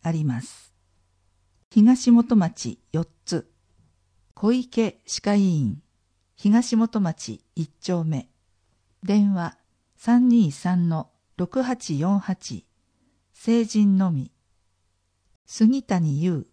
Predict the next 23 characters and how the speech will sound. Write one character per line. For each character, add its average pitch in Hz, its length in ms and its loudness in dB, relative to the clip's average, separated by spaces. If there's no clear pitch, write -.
デ 196 120 2
ン 226 100 2
タ 220 140 -4
ル 208 120 -4
ク - 120 -8
リ 196 120 0
ニ 156 160 -2
ッ - 20 -20
ク、 - 200 -16
東 233 440 0
本 220 260 0
町 151 400 -8
二 160 140 -2
丁 175 300 -6
目。 147 260 -6
電 202 320 2
話、 170 220 -4
三 254 420 2
二 214 280 2
五 180 160 -2
の 139 220 -4
六 170 280 -4
二 240 340 2